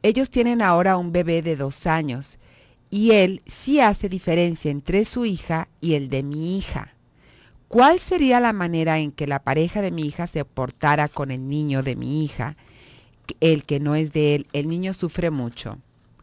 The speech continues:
Número uno, Rosario, ¿cómo sabes tú que el niño sufre mucho? ¿O eres tú la que sufre cuando ve esta diferencia? ¿De que van a hacer diferencia?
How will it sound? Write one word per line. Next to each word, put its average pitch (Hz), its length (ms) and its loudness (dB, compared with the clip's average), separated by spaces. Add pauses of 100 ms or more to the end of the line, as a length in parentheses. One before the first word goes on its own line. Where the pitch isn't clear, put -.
(440)
Número 220 360 0
uno, 160 220 0
Rosario, 131 480 -6 (180)
¿cómo 240 300 2
sabes 196 420 0
tú 330 280 0 (400)
que 180 100 4
el 170 120 2
niño 180 280 -2
sufre 160 340 -2
mucho? 123 460 -8 (1600)
¿O 165 180 10
eres 190 280 4
tú 208 180 4
la 220 140 4
que 233 120 2
sufre 226 400 2
cuando 151 300 2
ve 143 100 0
esta 139 180 -6
diferencia? 117 760 -8 (340)
¿De 156 220 0
que 160 100 0
van 151 180 2
a 190 40 -2
hacer 202 220 -2
diferencia? 170 720 -2